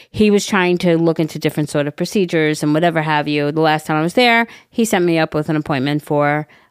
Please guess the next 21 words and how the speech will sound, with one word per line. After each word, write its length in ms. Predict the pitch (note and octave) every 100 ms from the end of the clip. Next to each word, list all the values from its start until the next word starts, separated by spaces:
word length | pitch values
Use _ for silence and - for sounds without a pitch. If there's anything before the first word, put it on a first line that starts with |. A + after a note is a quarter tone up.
| -
a 80 | D#3
plastic 340 | D3 C#3+ D3
surgeon. 540 | - D#3 D3+ C3+ D3 - - - _ _ _ _ _ _ _ _ _ _
Went 320 | E3 D#3+ E3
to 100 | -
see 220 | E3+ F3 D#3
him, 420 | D3 C3+ C3+ D#3 - - _ _ - - -
and 420 | E3+ D#3+ D#3 D3+ - _ _ _ _ -
I 340 | F#3 A3 C#4+
saw 640 | - - - - A3 G#3 G#3+
him 340 | A3+ C#4 C#4 C#4+
on 440 | G3+ G3 F#3+ F#3+
the 100 | F#3
twenty-fifth 840 | F3+ - G3 G3 G#3 G#3+ - F3+ F3+
of 120 | E3+
January, 800 | E3 D#3+ D3+ D3+ D3+ E3 G3+ C4 A3 - _
and 580 | E3+ E3 E3 E3 E3 - - -
I 360 | E3+ E3+ F3+
saw 500 | F3 - F#3 E3 E3
the 640 | D#3+ D#3+ D3+ D3 C#3+ C#3+ E3+
regular 920 | E3 F3+ G#3+ A3 F3 D3+ D3+ E3